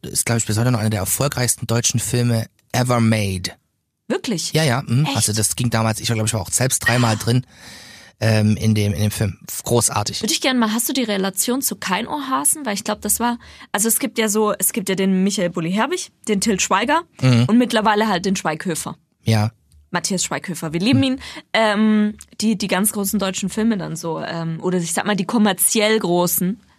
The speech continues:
Speaker 2: machen. Hätte mich mal interessiert, was Kein Ohrhasen
Speaker 1: Guck gerne nach.
Speaker 2: in Relation zu,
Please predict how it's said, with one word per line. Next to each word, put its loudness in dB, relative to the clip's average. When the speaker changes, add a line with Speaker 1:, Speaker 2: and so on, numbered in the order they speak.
Speaker 2:
machen. -2
Hätte -10
mich -6
mal -4
interessiert, -4
was -6
Kein -4
Ohrhasen -4
Speaker 1:
Guck -2
gerne 4
nach. 2
Speaker 2:
in 0
Relation 0
zu, -2